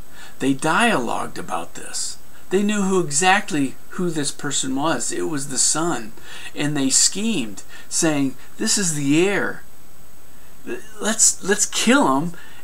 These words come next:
and take what's his." So this is premeditated murder, knowing full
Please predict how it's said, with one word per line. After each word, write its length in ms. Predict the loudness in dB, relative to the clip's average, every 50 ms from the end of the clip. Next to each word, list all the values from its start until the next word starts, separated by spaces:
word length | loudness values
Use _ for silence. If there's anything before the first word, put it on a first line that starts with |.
| -2 2
and 300 | 4 4 4 4 4 0 -2 -2
take 280 | 0 0 0 0 0 -2 -6 -6 -6 -6
what's 360 | -2 2 2 2 4 2 2
his." 600 | 2 2 0 0 -2 -2 -4 -6 -6 -6 -4 -6 -6 -6 -6 -6 -6 -6 -6 -6 -6 -6 -6 -6 -6 -6 -6 -6 -6 -6 -6 -6 -6 -6 -6 -6 -6 -6 -6 -6 -6 -6 -6 -6 -6 -6 -6 -6 -6 -6 -2
So 160 | 0 2 2
this 180 | 4 4 2 2
is 120 | 2 0
premeditated 1120 | -2 -2 -2 -2 0 0 0 2 2 2 2 2 0 0 -2 -2 0 0 0 -2 -2 -4
murder, 600 | -2 -2 0 2 2 2 0 0 -2 -4 -4 -4 -6 -6 -6 -6 -6 -2
knowing 420 | 0 2 2 2 2 0 0 -2
full 640 | -2 -2 -2 -2 -2 0 0 0 0 0 0 -2 -4